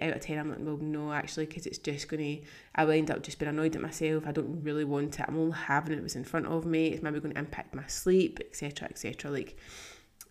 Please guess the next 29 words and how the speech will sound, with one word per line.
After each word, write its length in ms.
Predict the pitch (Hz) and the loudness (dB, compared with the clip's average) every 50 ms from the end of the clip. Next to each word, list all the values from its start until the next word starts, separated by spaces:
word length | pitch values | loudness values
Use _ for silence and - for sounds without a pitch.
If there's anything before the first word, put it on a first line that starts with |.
| _ | _
just 260 | - 208 208 208 - - | 2 4 4 4 6 6
think 260 | 156 156 165 170 - | 6 6 6 2 -2
about, 340 | 196 - 180 180 180 180 - - - - - - _ - _ _ _ _ _ _ _ _ _ _ _ - - _ _ _ _ _ _ | 0 2 4 4 4 4 2 0 -6 -14 -18 -20 _ -20 _ _ _ _ _ _ _ _ _ _ _ -20 -20 _ _ _ _ _ _
like, 500 | - 175 151 - - - - - - - - _ - - _ _ - | 2 2 2 2 0 -4 -12 -16 -16 -18 -20 _ -20 -20 _ _ -8
that, 460 | 156 147 135 131 143 175 208 214 - - | -2 0 4 8 8 10 8 8 6 4
and, 240 | 180 175 170 165 - | 2 2 2 0 2
and 220 | 170 180 180 170 | 2 2 2 2
kinda 260 | - - 196 190 190 185 | 2 2 4 6 6 6
knowing, 420 | 185 170 165 160 170 175 175 170 | 6 6 6 6 4 4 2 2
like, 280 | 165 147 139 - - - - - - - - - - _ _ _ _ _ _ _ _ | 2 2 0 -2 -6 -8 -12 -14 -14 -18 -20 -20 -20 _ _ _ _ _ _ _ _
it, 200 | - 131 - 165 | -2 -2 2 4
this 220 | 170 160 156 - 190 | 4 4 6 4 2
is 100 | 185 185 | 2 2
tough 340 | - - - 151 165 165 | 0 2 4 4 4 2
because 280 | - - - 185 160 - | -2 -4 -2 -2 -2 -2
you're 60 | 151 | -4
tired, 500 | 143 - - 131 127 135 175 180 185 180 185 - - | -4 -4 -4 -4 -4 0 0 0 0 0 -2 -4 -2
but 360 | - 147 143 135 - - - - _ _ _ _ - - _ - - - | 2 2 2 2 0 -2 -8 -18 _ _ _ _ -20 -20 _ -20 -6 0
what 160 | - 160 - | 2 2 2
you 140 | 170 165 156 | 2 2 2
need 340 | 143 156 160 160 160 160 - - - - - - | 4 4 4 2 2 -2 -6 -10 -10 -10 -10 -10
is 120 | - 160 160 | -8 -4 -2
sleep. 440 | - - - 165 170 - - - - - - | -2 0 4 4 4 2 2 -2 -8 -8 0
You 120 | - 160 | 0 2
don't 300 | 160 - 143 - - - - - - 156 147 | 2 4 2 0 -2 -4 -6 -4 -2 0 2
really 200 | 151 147 147 143 | 2 2 2 2
need 180 | 143 143 139 | 0 0 -2
chocolate. 460 | - - 143 143 143 - 208 220 208 - 214 - - - - - - - - - - - - - _ _ _ _ | 0 0 -2 -2 2 6 6 6 6 4 -2 -8 -10 -16 -20 -20 -20 -20 -20 -20 -20 -20 -20 -20 _ _ _ _
Um, 600 | 170 160 156 151 147 143 139 139 139 143 147 160 | 2 4 4 4 4 2 2 2 0 -2 -4 -6